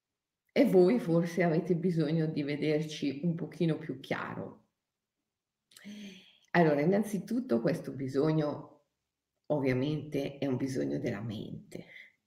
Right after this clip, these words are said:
perché è la mente che ha bisogno di far rientrare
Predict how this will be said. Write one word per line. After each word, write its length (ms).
perché 480
è 100
la 140
mente 720
che 480
ha 140
bisogno 800
di 200
far 440
rientrare 1700